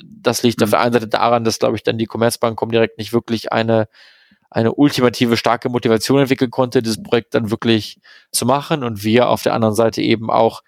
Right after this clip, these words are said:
Speaker 1: festgestellt haben, dass das nicht so richtig, ähm, äh, zusammenpasst, äh, mit der Vision, wo man eigentlich hin möchte.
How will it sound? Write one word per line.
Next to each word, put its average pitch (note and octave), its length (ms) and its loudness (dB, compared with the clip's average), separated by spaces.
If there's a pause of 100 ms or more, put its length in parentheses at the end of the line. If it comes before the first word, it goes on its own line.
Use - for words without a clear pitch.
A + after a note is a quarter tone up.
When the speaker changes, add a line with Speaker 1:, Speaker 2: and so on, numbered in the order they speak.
(340)
Speaker 1:
festgestellt - 680 0
haben, G#2+ 320 -2
dass A2+ 220 -2
das G#2+ 260 0
nicht G#2+ 160 -2
so A2+ 120 0
richtig, A2 600 -2
ähm, A2 320 -4
äh, A2+ 200 -4
zusammenpasst, A#2+ 760 -2
äh, A#2 120 -2
mit A2+ 180 0
der A2 120 2
Vision, A2 320 2
wo G#2 60 -2
man G#2+ 140 -4
eigentlich A2 180 -2
hin A2+ 160 -2
möchte. G#2 380 -2